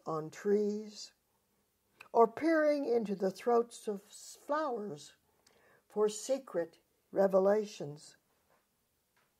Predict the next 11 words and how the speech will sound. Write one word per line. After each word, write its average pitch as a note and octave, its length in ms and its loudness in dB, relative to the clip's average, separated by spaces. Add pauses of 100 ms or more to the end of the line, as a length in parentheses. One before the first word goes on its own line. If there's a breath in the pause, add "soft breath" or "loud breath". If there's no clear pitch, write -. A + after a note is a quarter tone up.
(720 loud breath)
listening E4 560 6
to C4+ 120 -2
the B3 160 2
waves A#3 760 2 (360 soft breath)
pounding A#3+ 560 0
the F#3+ 120 -2
shore G3 640 0 (340 soft breath)
for G3 160 -4
messages, F3+ 960 -4 (2000)
examining B3 800 -4
books C#4 480 -2